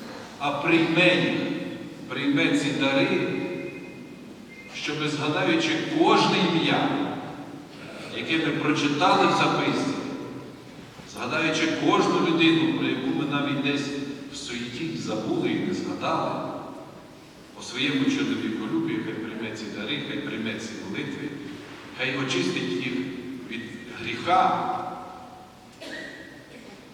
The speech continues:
І в цьому потойбічному світі дарує їм Царство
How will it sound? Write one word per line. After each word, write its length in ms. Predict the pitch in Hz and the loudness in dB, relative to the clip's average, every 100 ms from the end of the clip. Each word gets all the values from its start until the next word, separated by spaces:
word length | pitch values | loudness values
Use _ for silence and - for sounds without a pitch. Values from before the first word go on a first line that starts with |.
| - - 131 | -20 -18 -10
І 20 | |
в 120 | 127 - | -6 -2
цьому 500 | 180 - 127 - - - - | 0 2 0 0 -2 -4 -4
потойбічному 840 | 147 139 147 147 202 - - - | -4 -2 0 2 2 2 2 0
світі 600 | - - - - - - - - - - - - - - - - - - - - - - - - | 0 0 0 2 0 -2 -4 -6 -8 -10 -12 -14 -18 -18 -20 -20 -20 -20 -20 -20 -20 -20 -20 -12
дарує 360 | - - 147 | -6 -4 -2
їм 440 | - - - - - | 0 0 0 -2 -4
Царство 340 | 131 - - | -4 -4 -4